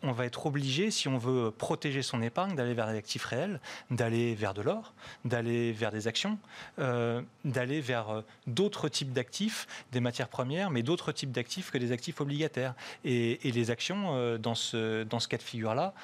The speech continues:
euh, peuvent, euh, peuvent profiter, peuvent profiter de ce mouvement. Euh, les actions, depuis le début de l'année, aux États-Unis, si elles ont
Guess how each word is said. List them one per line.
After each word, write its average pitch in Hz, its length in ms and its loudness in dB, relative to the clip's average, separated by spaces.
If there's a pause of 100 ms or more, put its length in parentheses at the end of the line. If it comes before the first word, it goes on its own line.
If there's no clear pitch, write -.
(200)
euh, 117 320 2 (460)
peuvent, 143 360 0
euh, 117 160 4
peuvent 151 200 0
profiter, 139 640 0
peuvent 135 180 -2
profiter - 300 -2
de 147 60 -2
ce - 100 -4
mouvement. 147 320 0 (440)
Euh, 120 220 0 (200)
les 127 200 2
actions, 127 220 -2
depuis 202 200 -2
le 123 40 0
début 117 200 2
de 110 60 0
l'année, 139 220 2
aux 185 60 2
États-Unis, 117 500 0
si - 200 -2
elles 110 180 -2
ont 110 100 -4